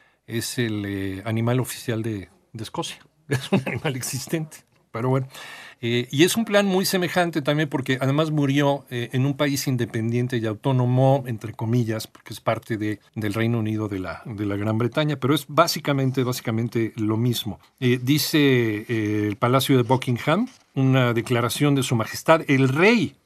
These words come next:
al momento de la muerte de la reina. O sea, ya es considerado, ya automáticamente, en este momento, claro, falta la coronación, falta la pompa y circunstancia, de eso vamos a platicar. Pero dice este testimonio, la muerte de mi querida madre,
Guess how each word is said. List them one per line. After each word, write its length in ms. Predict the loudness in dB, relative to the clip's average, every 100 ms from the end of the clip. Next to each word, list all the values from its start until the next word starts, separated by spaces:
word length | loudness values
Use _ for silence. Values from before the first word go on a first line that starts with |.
| _
al 140 | -4
momento 580 | 0 2 2 2 0 0 -4
de 420 | -4 -4 -4 -4
la 100 | -2
muerte 340 | -2 -2 -2
de 120 | -2
la 120 | -2 -6
reina. 520 | -4 -2 -2 -4 -12 _ _
O 40 | -4
sea, 100 | -2
ya 320 | 4 6 8
es 160 | 4 0
considerado, 480 | -2 0 2 4
ya 120 | 4 4
automáticamente, 1000 | 2 2 4 4 0 0 0 0 0
en 80 | 0
este 160 | 0 2
momento, 280 | 2 0 0
claro, 260 | 0 0
falta 300 | 2 0 0
la 120 | -2
coronación, 580 | -2 -2 -2 -2 -2 -2
falta 240 | -4 -6 -4
la 140 | -4
pompa 260 | -4 -4 -4
y 60 |
circunstancia, 640 | -6 -4 -4 0 -2 0 -2
de 80 |
eso 100 | -2
vamos 200 | -4 -4
a 20 | -8
platicar. 420 | -10 -8 -6 -6 -6 -2
Pero 220 | 6 8
dice 280 | 6 4 2
este 220 | 2 2
testimonio, 580 | 0 0 2 4 4 2 2
la 200 | 2 4
muerte 360 | 2 2 2
de 120 | 4
mi 220 | 2 0 0
querida 640 | 0 2 2 2 0 -4
madre, 520 | -2 0 2 0 -4